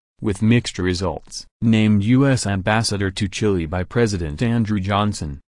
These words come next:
he was recalled by President U S Grant in eighteen seventy. His second wife, Luisa Valdivieso, was the member of a prominent Chilean family. They married in eighteen sixty-six.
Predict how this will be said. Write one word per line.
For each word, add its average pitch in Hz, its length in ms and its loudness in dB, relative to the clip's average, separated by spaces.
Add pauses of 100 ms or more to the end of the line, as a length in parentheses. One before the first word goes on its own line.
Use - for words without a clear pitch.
he 110 140 -2
was 98 180 0
recalled 110 480 -2
by 101 220 0
President 95 580 -2
U 123 240 2
S 113 160 0
Grant 98 380 -2
in 101 140 -4
eighteen 98 420 -2
seventy. 80 540 -2 (120)
His 113 240 2
second 98 380 0
wife, 92 480 -4 (260)
Luisa 95 640 0
Valdivieso, 101 1040 0 (280)
was 110 200 0
the 107 100 0
member 104 440 2
of 87 120 -2
a 92 80 0
prominent 98 600 0
Chilean 123 320 2
family. 92 560 -2 (260)
They 104 180 2
married 101 360 0
in 110 120 2
eighteen 123 440 0
sixty-six. - 880 -4